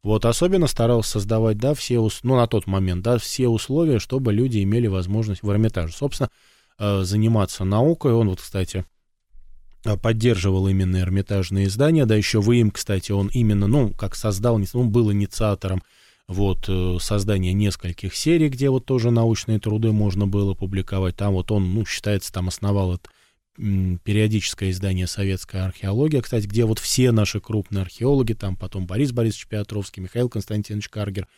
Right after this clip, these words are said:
Толя Николаевич Кирпичников, так или иначе, там всю жизнь почти труды свои, э, помещали. Там сам Михаил Ларионович печатался. И, э, вот что еще, м, на мой взгляд, особенно интересно, именно интересно,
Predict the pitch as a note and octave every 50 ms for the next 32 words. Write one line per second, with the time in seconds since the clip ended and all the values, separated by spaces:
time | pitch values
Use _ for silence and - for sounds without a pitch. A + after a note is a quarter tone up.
0 | _ _ _ - B2 B2+ A#2+ A2+ A2 G#2 - G#2+ G#2+ G#2+ G#2 G2 - - - G2+
1 | G2 - A2 G2+ - - - - F#2+ - - A#2 A2 G2 - G2+ G2 G2 F#2+ G2
2 | F#2+ F#2 - - - F#2 - - - B2+ A#2 G2+ G2+ G2 F2+ - - F#2+ F#2 -
3 | - - G#2+ - G2+ G2 G2 G2+ F#2+ - - - F#2+ F#2 F2+ - _ _ _ -
4 | - - - - _ - - G2+ G2+ G2+ G2 - - G#2 G#2 G#2 G2+ - - G#2+
5 | G2 F2+ F2+ - - F#2 F2+ - - D3 D3+ D3 C3 - - A#2+ A#2 A2+ A2+ A2
6 | A2+ A2 G#2+ G#2+ G2+ - - - G2+ - - G#2+ G#2 - G2+ G2 - - G2+ -
7 | _ _ - - - - - - - _ _ _ - C#3 C#3+ E3 F#3+ G3+ G#3+ G#3+
8 | G#3+ F#3 - D3+ C#3 C3+ C3+ C3+ C3 B2+ B2+ B2+ B2+ B2 A#2+ A2+ C#3 D#3+ D#3 -
9 | - - - D#3 D#3+ D#3+ D#3+ D3 - - - D3 D3+ D3 C#3 C#3 C#3+ D3 C3 C3
10 | C3 C3+ C#3 C#3+ C3+ B2 A#2 B2+ C3+ C3 B2 - _ _ _ _ _ _ _ _
11 | _ _ _ _ _ _ _ _ _ _ _ _ _ - G#2+ A2 A2+ - - C#3+
12 | B2+ B2 B2 B2 B2 B2 A#2+ A#2 - C#3+ D3+ F#3 G3 - - D3 B2+ A#2 - _
13 | _ _ _ - - - - - - - - - - C3 C#3 C#3 C3+ C#3 C#3 C#3
14 | C3 - - D3+ D3 C3+ A#2+ G#2 - - - G#2 G2 F#2 F2+ F2 F#2